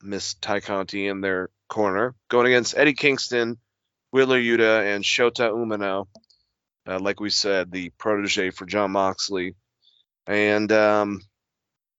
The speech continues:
I want Kingston to fucking elbow Chris Jericho in the face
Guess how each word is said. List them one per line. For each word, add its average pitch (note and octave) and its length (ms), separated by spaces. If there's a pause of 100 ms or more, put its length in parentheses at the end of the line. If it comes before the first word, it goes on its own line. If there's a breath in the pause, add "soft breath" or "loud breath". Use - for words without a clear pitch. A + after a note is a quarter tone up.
(580 soft breath)
I - 60
want B3 220
Kingston D3+ 420
to A#2+ 80
fucking A2+ 840 (1000)
elbow D#3+ 560
Chris D3+ 200
Jericho B2 520
in A2+ 60
the A2 60
face - 640